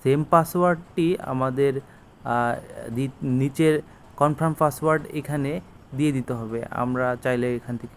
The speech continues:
কপি করেও এটা এখানে পেস্ট করে দিতে পারি। এরপর আমাদের মোবাইল নাম্বারে একটি ওটিপি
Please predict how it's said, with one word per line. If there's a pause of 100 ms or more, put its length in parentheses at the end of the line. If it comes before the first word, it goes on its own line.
কপি
করেও (480)
এটা
এখানে
পেস্ট
করে
দিতে
পারি। (1400)
এরপর
আমাদের
মোবাইল
নাম্বারে
একটি
ওটিপি